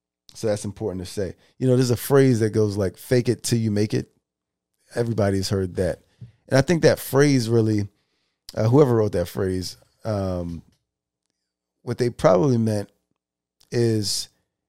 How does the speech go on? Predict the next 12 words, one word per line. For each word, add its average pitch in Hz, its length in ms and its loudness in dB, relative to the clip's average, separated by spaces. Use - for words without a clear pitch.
you 123 160 0
have 147 260 4
to, 139 120 4
like, 117 340 2
be 117 140 -6
confident. 113 800 -8
You 117 140 -4
have 127 160 -4
to 107 80 -2
feel 123 440 -4
confident. 90 560 -12
Um, 101 540 -2